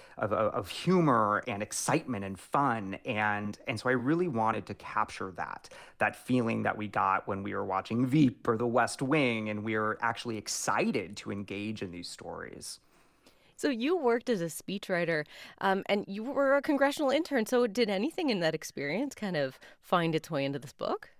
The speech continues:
Speaker 1: Oh my gosh, absolutely.
Speaker 2: <laughs>
Speaker 1: In terms of the interning on Capitol Hill, you know, you, you really, you as a Capitol Hill reporter, I'm sure you know, all the pomp and circumstance and respectability that you see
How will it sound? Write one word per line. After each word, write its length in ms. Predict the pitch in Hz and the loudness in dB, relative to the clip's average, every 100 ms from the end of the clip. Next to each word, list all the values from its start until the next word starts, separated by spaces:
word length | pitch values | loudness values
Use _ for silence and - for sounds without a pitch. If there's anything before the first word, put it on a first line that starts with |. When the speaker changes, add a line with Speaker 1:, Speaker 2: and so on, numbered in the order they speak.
| _ - | _ 0
Speaker 1:
Oh 260 | 170 165 147 | 4 4 2
my 140 | 113 | 0
gosh, 420 | 107 107 107 - - | 0 2 0 -2 -2
absolutely. 800 | 127 131 - 110 113 151 90 120 - - - | -2 0 -4 -6 -6 -6 -8 -10 -10 -12 -14
Speaker 2:
<laughs> 220 | - - | -8 0
Speaker 1:
In 120 | 160 | 2
terms 360 | 147 262 262 175 | 4 2 2 2
of 160 | 135 | 0
the 320 | - 117 113 110 | 2 2 2 0
interning 420 | 165 160 151 120 | 0 0 0 -2
on 140 | 104 104 | -2 -4
Capitol 380 | - 104 101 101 | -4 -4 -4 -4
Hill, 440 | 123 113 101 - - - - | 0 0 0 -4 -12 -20 -8
you 120 | - | 0
know, 160 | 139 113 | 2 2
you, 240 | 107 131 | 2 -4
you 160 | 151 147 | -2 -2
really, 340 | 143 175 151 131 | 2 2 2 0
you 300 | 139 143 120 | 0 2 2
as 140 | 104 | -2
a 60 | - | -4
Capitol 280 | 98 - 98 | -8 -6 -6
Hill 120 | 101 | -6
reporter, 520 | 101 - 185 147 110 | -10 -4 -2 2 2
I'm 120 | 104 | 0
sure 180 | 104 104 | -4 -8
you 160 | 98 107 | -6 -2
know, 500 | 120 131 113 107 101 - - - - | 2 4 4 2 -2 -14 -20 -18 -2
all 240 | 139 165 | 2 4
the 140 | 135 110 | 4 0
pomp 800 | - - - 147 143 127 113 104 | -4 -10 2 4 6 4 0 -8
and 280 | 98 101 92 | -8 -8 -8
circumstance 1000 | - 151 143 120 107 - 107 101 98 107 | -2 0 0 -2 -2 -4 -2 -2 -6 -8
and 100 | 107 | -8
respectability 720 | - 104 113 107 107 107 101 | -6 -6 -4 -4 -4 -4 -6
that 180 | 98 | -8
you 100 | 110 | -8
see 600 | 107 - 110 101 101 98 | -8 -8 -8 -8 -8 -10